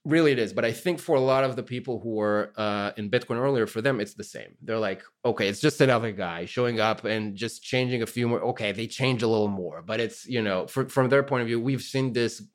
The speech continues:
playing out, like, you know, hundreds, thousands, millions of times. And, and there's this disconnect, right? From their point of view, it's, it's really about trying to protect their own from, from the, you know,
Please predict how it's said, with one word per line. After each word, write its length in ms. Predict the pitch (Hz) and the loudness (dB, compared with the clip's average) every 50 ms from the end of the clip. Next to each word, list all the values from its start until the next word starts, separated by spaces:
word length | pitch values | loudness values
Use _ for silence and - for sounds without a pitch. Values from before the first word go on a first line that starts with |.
| _ _ - | _ _ -4
playing 300 | - 113 110 107 104 104 | 0 0 2 2 2 2
out, 320 | 104 98 92 95 92 78 | 2 2 2 2 0 0
like, 320 | 95 95 92 92 87 - - | 0 0 0 -2 -2 -6 -10
you 160 | - - 104 | -8 -4 -4
know, 360 | 95 90 85 76 73 - - - _ _ - | -2 -2 -2 -2 -4 -6 -8 -12 _ _ -6
hundreds, 420 | - 120 120 113 110 110 95 - | -2 0 0 0 0 -2 -4 -2
thousands, 580 | - 113 104 104 98 98 101 98 90 87 - - _ _ - | 0 2 2 2 2 0 -4 -6 -6 -8 -14 -20 _ _ -6
millions 320 | 110 110 104 101 101 90 | -2 -2 0 0 0 -2
of 120 | 95 90 - | -4 -6 -4
times. 600 | - 90 92 87 85 85 82 80 82 - - - - | -2 0 0 0 0 -2 -4 -6 -10 -14 -18 -14 -8
And, 520 | - 85 90 87 85 85 85 85 80 - - - _ | -4 -2 -2 -2 -2 -2 -4 -6 -6 -8 -12 -16 _
and 460 | - 95 92 87 85 85 85 78 - - _ _ - 87 85 82 73 - - - - - - - - - - _ _ _ - | -8 -6 -4 -2 -2 -4 -4 -6 -8 -10 _ _ -20 -20 -20 -20 -20 -18 -18 -18 -18 -18 -20 -20 -20 -20 -20 _ _ _ -2
there's 220 | - 110 107 95 95 | 2 2 2 4 2
this 180 | 104 101 - | 0 0 0
disconnect, 600 | - 104 110 104 - - 92 80 67 - - - - | 0 0 0 0 0 -2 -2 -2 -2 -4 -6 -4 -2
right? 320 | 98 101 98 98 98 - _ _ _ _ _ _ _ _ _ _ _ _ _ _ _ _ _ _ _ _ - | 0 2 2 2 0 -4 _ _ _ _ _ _ _ _ _ _ _ _ _ _ _ _ _ _ _ _ -6
From 180 | - 131 127 127 | -2 2 4 6
their 140 | 143 147 | 6 4
point 240 | 143 - 131 113 107 | 4 2 0 0 0
of 60 | 101 | -2
view, 220 | 92 98 92 92 90 | -4 -4 -4 -4 -6
it's, 260 | 87 - - - - _ _ _ _ _ _ | -6 -8 -12 -20 -20 _ _ _ _ _ _
it's 400 | 104 101 - - - - - - _ - | -12 -12 -12 -14 -16 -20 -20 -20 _ -8
really 280 | 98 107 110 107 98 | -6 -4 -2 -2 -2
about 260 | 95 90 92 82 78 - | -2 -4 -4 -6 -6 -8
trying 240 | - 85 87 85 73 | -8 -8 -8 -10 -12
to 80 | - - | -16 -18
protect 380 | - 76 69 - 76 - - | -20 -16 -14 -12 -12 -12 -12
their 160 | 85 78 80 | -12 -12 -12
own 280 | 80 71 76 - 82 82 | -12 -14 -14 -16 -18 -18
from, 380 | - - - - - - - - | -16 -14 -14 -14 -14 -16 -18 -18
from 380 | - - - - - - - - | -18 -14 -14 -14 -12 -14 -14 -12
the, 220 | - - - - - - _ _ _ _ _ _ _ _ _ _ _ _ - | -12 -12 -12 -12 -14 -20 _ _ _ _ _ _ _ _ _ _ _ _ -14
you 120 | 90 82 | -12 -12
know, 180 | 73 71 76 | -10 -12 -12